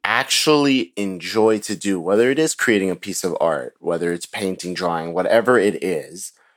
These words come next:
when you follow the road of, "I can't make money from this, so I'm going to do something else and forget about the thing that I enjoy to do and do, like,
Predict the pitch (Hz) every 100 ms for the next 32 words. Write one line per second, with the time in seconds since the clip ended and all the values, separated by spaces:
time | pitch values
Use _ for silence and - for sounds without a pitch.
0 | _ _ _ _ - 127 139 135 - 139
1 | 147 165 175 175 107 120 104 98 113 113
2 | 104 95 - - 98 92 87 85 80 -
3 | _ 110 113 151 139 107 104 - 107 113
4 | 131 - 143 147 160 - - 95 98 101
5 | 113 113 87 104 104 - 107 - 95 -
6 | 92 107 151 - - - - - - 107
7 | 98 - 104 87 107 104 98 98 95 92
8 | 104 104 98 92 90 87 - 101 95 -
9 | 78 98 120 101 76 85 101 _ _ _
10 | _ _ - 113 101 113 120 117 113 107
11 | 98 98